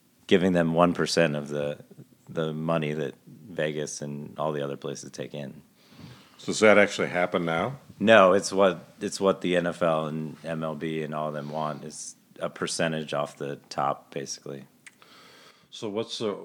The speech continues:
Speaker 2: what's
Speaker 1: I don't
Speaker 2: the
Speaker 1: know if it's happening now. Actually, it, it might be. I know the N B A has partnered with DraftKings and the fantasy people.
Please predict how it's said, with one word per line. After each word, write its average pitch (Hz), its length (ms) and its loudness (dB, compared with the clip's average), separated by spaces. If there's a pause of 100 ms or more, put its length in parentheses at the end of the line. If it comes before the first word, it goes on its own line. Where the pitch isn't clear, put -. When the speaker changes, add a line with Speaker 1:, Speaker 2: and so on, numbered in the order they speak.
(120)
Speaker 2:
what's 107 160 0
Speaker 1:
I 135 80 10
don't 151 140 6
Speaker 2:
the 123 80 4
Speaker 1:
know 127 80 6
if - 80 -6
it's 92 120 -8
happening 80 340 -4
now. 80 140 0
Actually, 80 360 -2
it, 78 160 -6 (180)
it 80 140 -12
might 78 260 -4
be. 71 300 -10 (200)
I 98 120 0
know 131 180 10
the 117 180 6
N 113 120 6
B 101 160 8
A 104 320 10
has 85 180 -2
partnered 82 420 2
with 80 220 -6
DraftKings 82 600 0
and 78 120 -8
the 71 80 -10
fantasy 80 480 -6
people. 71 400 -8